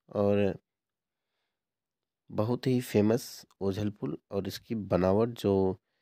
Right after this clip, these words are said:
इसका शिला है वो बहुत ही पुराना है, आप वीडियो में देख सकते हैं। तो दोस्तों,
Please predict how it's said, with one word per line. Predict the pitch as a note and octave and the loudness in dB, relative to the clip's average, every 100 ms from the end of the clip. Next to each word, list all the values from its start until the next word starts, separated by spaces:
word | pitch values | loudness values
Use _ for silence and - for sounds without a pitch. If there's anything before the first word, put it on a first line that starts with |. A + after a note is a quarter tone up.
| _ _ _ - | _ _ _ -14
इसका | G#2 - G#2 | -6 4 4
शिला | - F#2+ G2+ | 4 2 4
है | G#2 G#2+ | 4 2
वो | G#2+ F#2+ | -2 -2
बहुत | - - - | -4 -10 -8
ही | G2 G2 | -6 -6
पुराना | - F2+ F2+ G2 | -4 -2 0 -2
है, | G2 A#2+ - _ _ _ _ _ | -4 -10 -14 _ _ _ _ _
आप | F#2 F2 | -6 -2
वीडियो | G2 F#2 G2+ | -2 0 0
में | F2+ - | 0 -2
देख | G2+ | -2
सकते | - F#2+ - G2+ | -2 -10 -8 -8
हैं। | F#2 D#3+ - _ _ _ _ _ _ _ _ _ - | -8 -12 -16 _ _ _ _ _ _ _ _ _ -16
तो | F#2 | -2
दोस्तों, | G#2+ A2+ - E3+ | 0 0 -6 -6